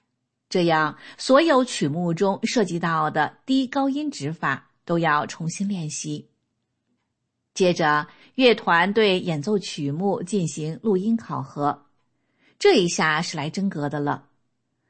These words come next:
录音可以把演奏中存在的问题暴露无遗，不在节拍上的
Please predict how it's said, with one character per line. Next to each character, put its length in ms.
录 200
音 360
可 140
以 100
把 220
演 240
奏 220
中 320
存 240
在 120
的 180
问 260
题 420
暴 140
露 260
无 80
遗， 380
不 120
在 260
节 200
拍 220
上 280
的 300